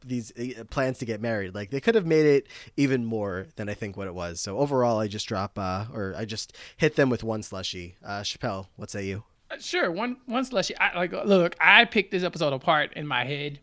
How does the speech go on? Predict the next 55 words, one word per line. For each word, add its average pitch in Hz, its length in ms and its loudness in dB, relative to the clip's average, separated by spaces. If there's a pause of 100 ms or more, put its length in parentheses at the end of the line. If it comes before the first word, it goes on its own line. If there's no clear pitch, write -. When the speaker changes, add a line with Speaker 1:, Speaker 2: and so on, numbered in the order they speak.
Speaker 2:
because 160 260 -4
I 147 100 2
was 151 120 -4
comparing 156 460 -4
it 151 100 -8
to 147 80 -8
the 131 100 -6
last 127 280 -6
one, 240 160 -6
and 165 100 -2
I 131 60 2
like 254 160 2
the - 60 0
last 320 200 0
one 330 100 -6
a 370 40 -2
lot. 392 160 4 (320)
Um, 262 260 0
and 233 160 -8
so, 233 160 2
yeah, 330 140 0
one 269 240 -4
slushy's 214 340 -8
fine 147 260 -4
for 147 120 -14
me. 143 300 -10 (240)
I 170 180 4
don't 220 100 2
have 233 160 6
any 233 140 0
real 196 180 0
issues. 190 340 -2
It's 170 100 -4
just 190 140 -2
that 175 140 4
Karofsky 147 480 -2
thing 151 180 -6
is 131 80 -4
always 131 320 0
gonna 131 220 -8
bother 123 340 -2
me. 127 200 -8 (140)
Stuff 403 200 -2
like 440 140 2
that 180 160 0
just 151 180 -10 (140)
makes 175 220 -6
me 170 220 -8
uncomfortable 156 580 -8
in 143 120 -12
general. 131 420 -14 (200)
So 180 240 -2
they 196 120 0
could 226 140 -2
have 190 160 -8